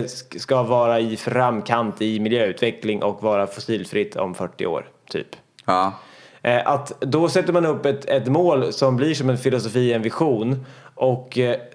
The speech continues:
Speaker 1: sen så kommer det inte bli så bara för att man har satt upp det, utan man måste arbeta mot det, men då har man en måttstock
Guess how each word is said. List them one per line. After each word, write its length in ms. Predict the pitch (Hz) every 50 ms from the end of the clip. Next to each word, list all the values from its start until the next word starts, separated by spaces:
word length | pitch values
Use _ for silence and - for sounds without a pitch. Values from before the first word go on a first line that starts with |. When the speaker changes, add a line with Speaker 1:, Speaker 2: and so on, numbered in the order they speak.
| _ -
Speaker 1:
sen 300 | - - 147 143 143 143
så 160 | 135 - 139
kommer 400 | 123 - - - 170 175 180 180
det 60 | 175
inte 200 | 156 127 127 131
bli 220 | 123 139 180 220
så 160 | 202 - 139 117
bara 180 | 113 113 113
för 80 | - 117
att 80 | -
man 100 | - 117
har 60 | 113 107
satt 220 | - 123 131 131
upp 260 | 160 175 - - -
det, 180 | - 110 104 -
utan 200 | 113 120 123 117
man 100 | 120 120
måste 200 | 123 120 - -
arbeta 580 | - - 139 143 151 120 143 165 160 127 - 127
mot 320 | 135 165 190 170 135 131
det, 80 | - 107
men 140 | 117 120 113
då 180 | 135 139 139
har 220 | 131 139 135 127 123
man 220 | 123 123 120 113
en 280 | - 120 120 117 123 135
måttstock 800 | 151 135 - - - - - - 202 160 120 - - - -